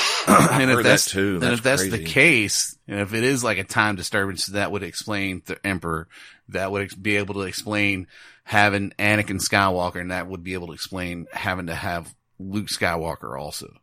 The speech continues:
Speaker 2: Wow.
Speaker 1: And for you to be able to wrap up the series and all, like, this type of stuff, it would be cool to have all three,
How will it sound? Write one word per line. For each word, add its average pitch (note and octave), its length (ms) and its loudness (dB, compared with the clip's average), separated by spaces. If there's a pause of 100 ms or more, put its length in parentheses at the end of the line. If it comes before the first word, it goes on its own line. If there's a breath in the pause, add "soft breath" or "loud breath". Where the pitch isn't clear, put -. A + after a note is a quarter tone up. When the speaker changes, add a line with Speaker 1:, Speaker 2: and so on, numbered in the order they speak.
(180 loud breath)
Speaker 2:
Wow. B1+ 260 -6
Speaker 1:
And F#2+ 100 0
for A2 140 0
you A2 120 0
to G#2 80 0
be A2+ 220 2
able A2+ 160 2
to G2+ 80 -2
wrap G#2 360 4
up A2 160 -2
the G2 80 -14
series F2 580 -4
and E2+ 100 -8
all, F2 100 -2
like, F#2 140 -2
this F#2+ 220 -4
type F2+ 240 -2
of - 60 -4
stuff, E2+ 300 -4
it - 100 -4
would B2+ 200 -2
be C3 100 0
cool D3+ 280 0
to G2 80 0
have G2+ 320 2
all G#2+ 400 2
three, G2+ 560 -4